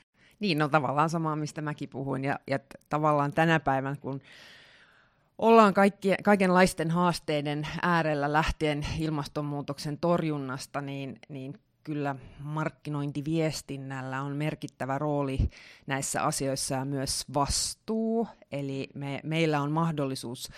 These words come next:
vaikuttaa ylipäätään siihen, miten, miten näihin asioihin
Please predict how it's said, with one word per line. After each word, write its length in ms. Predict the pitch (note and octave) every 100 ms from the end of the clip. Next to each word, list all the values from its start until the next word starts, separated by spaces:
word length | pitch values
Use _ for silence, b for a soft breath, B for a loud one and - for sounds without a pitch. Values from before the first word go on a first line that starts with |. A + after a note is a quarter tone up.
| B B B -
vaikuttaa 960 | F3+ F#3 E3+ C#3+ - - C3+ C3 B2+ B2 B B B B
ylipäätään 880 | E3+ F3 E3 C#3+ C3+ C3 A#2+ B2+ C3 -
siihen, 340 | C3+ D3 C#3+ C3+
miten, 500 | C#3 - C3+ B2 B2+ -
miten 400 | E3+ E3 D3 C3
näihin 340 | B2+ C#3 C3+ B2
asioihin 680 | - D3 C3+ B2+ B2+ B2+ A#2+